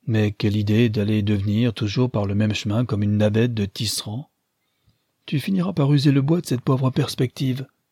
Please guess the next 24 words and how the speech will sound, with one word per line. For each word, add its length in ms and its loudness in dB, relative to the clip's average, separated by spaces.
Ne 220 0
pourrais-tu 440 -2
pas 140 -2
trouver 300 0
d'autres 280 0
promenades 580 0
pour 260 -2
varier 320 0
un 140 0
peu ? 280 -4
Ce 140 -2
n'est 140 2
pas 140 2
reçu, 340 0
mon 180 0
ami. 320 -4
Ignores-tu, 540 4
toi, 360 0
citadin, 680 0
qu'à 100 -6
cette 240 -6
époque 320 0
de 80 2
l'année, 540 2